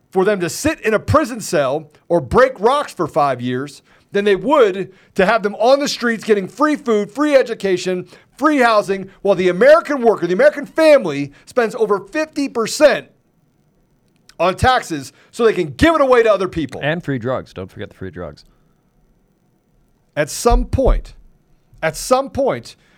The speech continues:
Speaker 1: you are going to have to make a decision. We are gonna make a decision as people that we've had enough and that they are not leadership that represents the interests of the people.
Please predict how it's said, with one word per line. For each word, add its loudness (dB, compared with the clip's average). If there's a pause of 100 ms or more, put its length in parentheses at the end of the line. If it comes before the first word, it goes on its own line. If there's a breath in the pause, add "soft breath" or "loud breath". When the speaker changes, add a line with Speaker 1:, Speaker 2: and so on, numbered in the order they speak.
(160 soft breath)
Speaker 1:
you -2
are 0
going -2
to -2
have -2
to -10
make -4
a -8
decision. -8
We -2
are -2
gonna -2
make -6
a -12
decision -12 (1300)
as 0
people -6
that -2
we've -4
had 0
enough -4 (1120)
and 0
that -2
they 4
are 0
not 0
leadership -2
that -4
represents -2
the -14
interests -6
of -4
the -6
people. -6